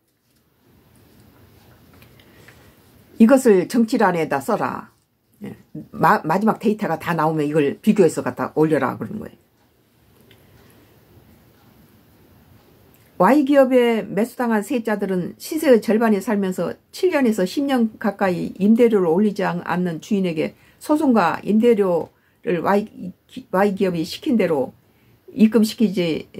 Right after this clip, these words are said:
않기 시작했습니다. 임대료 올리지 않-, <laughs> 보내지 않은 거예요. 어, 먹을 조이는 거죠.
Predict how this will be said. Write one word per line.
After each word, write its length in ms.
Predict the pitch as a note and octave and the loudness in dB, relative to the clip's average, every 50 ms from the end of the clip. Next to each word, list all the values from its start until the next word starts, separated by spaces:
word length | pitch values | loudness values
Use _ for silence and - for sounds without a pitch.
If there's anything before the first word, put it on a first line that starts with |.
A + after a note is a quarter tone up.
| - - | -6 -2
않기 280 | - E3 F#3 F3+ - - | -2 -2 -2 -2 -4 -4
시작했습니다. 720 | - - D#3 C#3 B2+ - - - - - - - - - - _ _ - | -4 -2 -2 -2 -4 -6 -8 -10 -12 -12 -12 -14 -18 -20 -20 _ _ 2
임대료 320 | G3+ G#3+ A3 A3 G3+ F3+ | 4 6 6 6 4 4
올리지 280 | E3 E3+ E3 G#3+ - B3 A3 - | 2 2 0 -2 -4 -4 -4 -4
않-, 140 | - E3+ E3+ | -6 -8 -4
<laughs> 0 | |
보내지 320 | - - F#3 G3 F3 F3 D3+ | 0 0 0 0 0 0 -2
않은 340 | D#3+ - - D#3+ D#3+ D#3+ | -2 -4 -4 -8 -10 -10
거예요. 180 | - D3 D#3 - - - - _ _ - - - A3 A3 A3+ A3 A3 A3 - - - - | -8 -10 -10 -10 -12 -16 -20 _ _ -20 -20 -20 -16 -14 -12 -12 -12 -14 -16 -18 -10 -4
어, 180 | F#3 D#3+ D3+ D3 | -2 -2 -2 0
먹을 300 | C#3+ E3+ F#3+ A3+ A3+ - | 2 4 4 4 4 2
조이는 320 | - B3+ F3+ F#3 E3+ D#3 | 2 2 0 0 0 -2
거죠. 400 | C#3+ C3+ A2+ - A2+ - - - | -4 -4 -4 -6 -8 -8 -10 -14